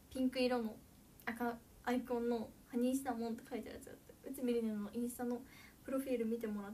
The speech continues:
たら、フォロー、フォロー中のところに内海りねの、そう、ハニーシナモンって書いてるアカウントがあって、そこのストーリーに好きな、そのストーリーの1、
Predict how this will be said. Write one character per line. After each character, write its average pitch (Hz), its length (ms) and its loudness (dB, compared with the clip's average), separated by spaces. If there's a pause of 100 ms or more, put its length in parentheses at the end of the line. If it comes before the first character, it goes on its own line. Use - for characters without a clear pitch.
た - 80 -14
ら、 - 140 -10 (500)
フ 262 80 -2
ォ - 20 2
ロ 254 200 6
ー、 233 60 -2 (200)
フ 254 60 0
ォ - 20 2
ロ 269 140 6
ー 269 120 4
中 269 260 0
の 262 100 0
と 269 80 0
こ 277 100 -2
ろ 262 100 6
に 226 160 0
内 226 160 -2
海 214 120 2
り 208 80 0
ね 202 80 -2
の、 208 160 -8 (840)
そ - 140 -6
う、 233 180 -2
ハ 247 140 0
ニ 269 180 10
ー - 20 10
シ 277 140 0
ナ 269 140 6
モ 254 140 6
ン 359 80 2
っ - 20 -4
て 269 180 -4
書 269 60 0
い 226 100 4
て 226 100 -4
る 208 80 -4
ア 208 60 0
カ 226 120 -2
ウ 226 40 2
ン 226 80 4
ト 226 80 0
が 226 80 2
あ 233 40 0
っ - 20 -2
て、 226 160 -6
そ 247 120 -4
こ 254 120 -2
の 269 100 6
ス 269 120 2
ト 277 140 0
ー 247 40 4
リ 214 80 0
ー 214 120 -4
に 208 200 -2 (440)
好 - 80 -14
き 262 120 -2
な、 226 200 -2 (1700)
そ 269 80 -4
の 277 100 8
ス 277 100 0
ト 330 100 -4
ー 294 60 0
リ 240 80 4
ー - 20 4
の 208 80 0
1、 - 480 -4